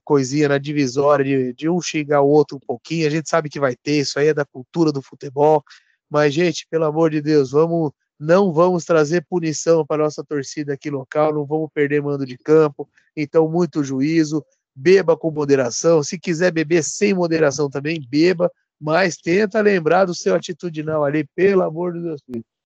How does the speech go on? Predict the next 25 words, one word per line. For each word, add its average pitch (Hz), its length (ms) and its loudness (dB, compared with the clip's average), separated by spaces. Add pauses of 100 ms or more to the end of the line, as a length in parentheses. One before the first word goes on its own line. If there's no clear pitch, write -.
(120)
né? 147 180 6
Semana 151 400 2
que 160 120 -12
vem 160 140 2
nós 151 160 -2
temos 156 220 -4
outro 151 240 -2
jogo 151 200 0
importante 147 680 0
em 131 80 -8
casa 143 440 2
aí 135 140 0
com - 60 -2
a, 139 140 -6 (100)
com 139 80 -8
a 135 40 -8
Santista, 156 760 -2 (280)
que 180 100 4
é, 151 220 6
é 143 40 4
tema 147 340 2
pra 139 160 2
um 139 60 0
outro 143 320 4
podcast. 151 800 2